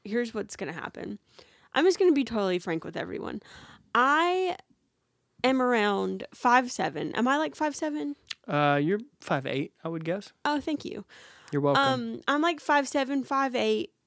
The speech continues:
Speaker 1: I'm roughly a size eight and ten in women's pants. I have a decent, would y-, I would say I'm, like, like, I have some hips.
Speaker 2: Girl,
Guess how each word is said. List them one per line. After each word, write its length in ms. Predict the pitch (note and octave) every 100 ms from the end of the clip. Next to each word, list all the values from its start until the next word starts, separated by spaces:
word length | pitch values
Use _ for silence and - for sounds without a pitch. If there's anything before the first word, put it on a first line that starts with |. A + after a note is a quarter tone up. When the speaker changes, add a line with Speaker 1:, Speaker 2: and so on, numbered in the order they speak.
| _ A3
Speaker 1:
I'm 420 | A3+ A#3+ A#3 -
roughly 440 | A#3 A#3+ - C#4
a 80 | C4
size 320 | C4 A#3+ A3+ -
eight 260 | A3 A#3
and 160 | C#4 C4+
ten 480 | - A#3+ A3+ A3+ A3 -
in 180 | G#3+
women's 340 | G#3+ G#3+ A3+ -
pants. 640 | A3+ F3+ F3 - - - _ _ _ - - - _ _ -
I 60 |
have 320 | A3+ G#3+ G#3+
a 120 | G#3 G#3
decent, 540 | G3 A3 C4+ C4 - _ _ _ _ _ - - - -
would 280 | A3 B3 G#3+
y-, 80 | - -
I 140 | A3
would 160 | A#3+ A#3
say 180 | B3+ A#3
I'm, 260 | A3 A3
like, 280 | G#3 F#3+ - _ _ _ _ _ _ _
like, 360 | A3 G#3 F#3 - _ _ _ _ _ _ _ _ -
I 40 |
have 260 | G3 G3+ G3+
some 180 | C#4 C4
hips. 560 | A3+ G3 - - - - _ _ _ _ _ _ _
Speaker 2:
Girl, 320 | - C#3+ C#3